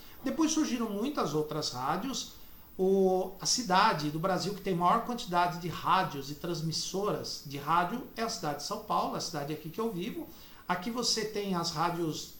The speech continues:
é, mais conhecidas aí do Brasil, como Rádio Globo, Rádio Record,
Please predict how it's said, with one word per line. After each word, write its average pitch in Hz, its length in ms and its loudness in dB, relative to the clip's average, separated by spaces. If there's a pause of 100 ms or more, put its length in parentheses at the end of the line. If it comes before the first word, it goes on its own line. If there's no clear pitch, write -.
(460)
é, 156 280 -2 (500)
mais 180 260 0
conhecidas 175 640 -2
aí 156 100 0
do 151 80 -4
Brasil, 165 420 -2
como 156 500 -2 (320)
Rádio 160 260 -4
Globo, 180 840 4
Rádio 151 340 -2
Record, 165 800 2